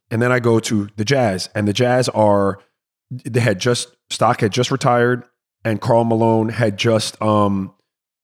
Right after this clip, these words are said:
you know, left to go to, to the Lakers. Now, the difference is the Jazz were run really well at the time. Um, um, b-, b-, you know, Jerry, Jerry Sloan was still there.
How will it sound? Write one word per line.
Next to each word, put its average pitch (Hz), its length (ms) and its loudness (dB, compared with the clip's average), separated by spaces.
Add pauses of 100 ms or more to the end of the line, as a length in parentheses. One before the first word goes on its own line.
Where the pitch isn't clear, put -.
you 117 100 -2
know, 107 100 2
left 110 280 -2
to 120 60 -2
go 110 180 2
to, 107 200 -2
to 107 200 0
the 104 140 -4
Lakers. 107 400 -2
Now, 107 180 0
the 107 140 -6
difference 143 400 0
is 107 260 -4
the 107 120 -10
Jazz 127 400 0
were 110 120 -2
run 101 280 0
really 117 200 0
well 107 240 2
at 107 80 -2
the 110 60 -12
time. 117 360 -2 (360)
Um, 95 560 0 (580)
um, 92 720 -4 (200)
b-, - 180 -20
b-, - 60 -18 (760)
you 120 100 -6
know, 107 40 -8
Jerry, 120 280 2 (200)
Jerry 120 260 2
Sloan 123 380 2
was 123 100 2
still 127 200 2
there. 120 260 2